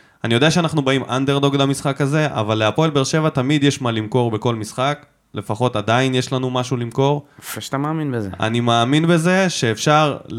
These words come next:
Speaker 1: תמיד לעקוץ, תמיד אפשר לנצח את המשחק הזה באחד אפס. אני מקווה שהשחקנים יגיעו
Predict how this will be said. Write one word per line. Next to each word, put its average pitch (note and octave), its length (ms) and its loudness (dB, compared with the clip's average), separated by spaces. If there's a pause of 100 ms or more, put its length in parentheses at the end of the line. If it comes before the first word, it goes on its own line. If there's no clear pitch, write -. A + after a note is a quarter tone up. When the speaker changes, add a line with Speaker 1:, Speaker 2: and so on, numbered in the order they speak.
Speaker 1:
תמיד C3 380 2
לעקוץ, E3 720 2
תמיד C3 260 2
אפשר C3 260 0
לנצח A#2+ 500 -2
את A#2 100 -4
המשחק A2 360 -6
הזה G#2 140 -4
באחד G#2 380 -2
אפס. C#3+ 420 -2 (460)
אני B2 160 0
מקווה C3 540 2
שהשחקנים C3 720 0
יגיעו C3 360 0